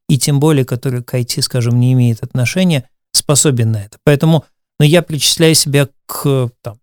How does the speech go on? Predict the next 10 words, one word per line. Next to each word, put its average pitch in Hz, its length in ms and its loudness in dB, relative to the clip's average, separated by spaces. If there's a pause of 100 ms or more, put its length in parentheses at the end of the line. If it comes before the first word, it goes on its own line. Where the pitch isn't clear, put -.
(120)
той 160 160 4
части, - 460 -2
там, 117 240 -10
пяти-одному 127 720 -2
проценту 123 460 -4 (100)
людей, 151 300 -2
которые, 165 460 -4 (260)
ну, 143 120 6
могут 147 340 2
найти, 127 480 -4